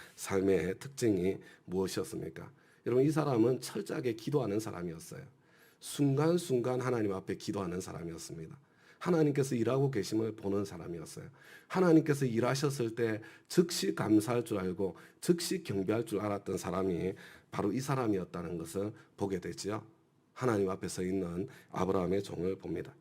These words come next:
그리고 두 번째는 우리 어저께 살펴보았던 것처럼 이 사람은 주도 면밀한 사람이었습니다.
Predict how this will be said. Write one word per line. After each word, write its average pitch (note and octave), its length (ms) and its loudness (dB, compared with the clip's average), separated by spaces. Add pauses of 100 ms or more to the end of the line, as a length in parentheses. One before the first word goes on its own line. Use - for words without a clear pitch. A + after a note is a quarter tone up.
(300)
그리고 G#2 220 4
두 G#2+ 100 0
번째는 G#2+ 560 6 (260)
우리 A2+ 140 10
어저께 A#2+ 300 6
살펴보았던 G2 640 -2
것처럼 G#2 360 -2 (260)
이 A2 80 -2
사람은 A2+ 440 6
주도 C#3+ 300 8
면밀한 A2 640 4
사람이었습니다. F#2+ 800 -4